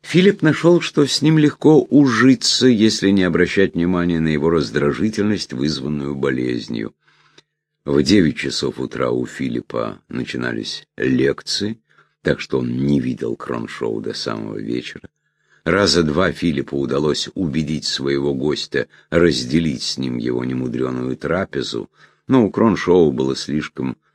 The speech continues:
непоседливый характер, и обычно он предпочитал перекусить в одном из дешёвых ресторанчиков Сохо.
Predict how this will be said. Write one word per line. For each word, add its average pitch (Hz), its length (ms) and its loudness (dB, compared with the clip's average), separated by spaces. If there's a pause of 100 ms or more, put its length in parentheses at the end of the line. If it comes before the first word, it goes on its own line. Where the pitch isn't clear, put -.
(100)
непоседливый 71 880 0
характер, 73 600 -2
и 60 60 0
обычно 76 380 -2
он 73 160 -2
предпочитал 65 760 -8
перекусить 65 560 -10
в 64 80 -4
одном 65 280 -4
из 62 140 -4
дешёвых 64 500 -6
ресторанчиков 65 760 -6
Сохо. - 480 -6